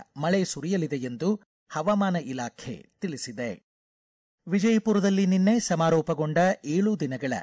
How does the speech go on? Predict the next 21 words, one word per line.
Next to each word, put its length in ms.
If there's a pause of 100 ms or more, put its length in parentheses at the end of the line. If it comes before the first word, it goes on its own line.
(180)
ರಾಜ್ಯ 460
ಸಬ್ 340
ಜೂನಿಯರ್ 360
ರ್ಯಾಂಕಿಂಗ್ 520 (100)
ಬ್ಯಾಡ್ಮಿಂಟನ್ 640
ಪಂದ್ಯಾವಳಿಯಲ್ಲಿ 840 (400)
ಹದಿನೈದು 540
ವರ್ಷದೊಳಗಿನ 760
ಬಾಲಕರ 540
ವಿಭಾಗದಲ್ಲಿ 840 (300)
ಬೆಂಗಳೂರಿನ 540 (160)
ಗೌತಮ್ 640
ಎಸ್ 380
ನಾಯರ್ 480 (340)
ಹಾಗೂ 260
ಬಾಲಕಿಯರ 580
ವಿಭಾಗದಲ್ಲಿ 760 (320)
ಬೆಂಗಳೂರಿನ 600
ಮಹಿತಾ 520
ನಾಯ್ಡು 480
ಸುರಿಸೆಟ್ಟಿ 880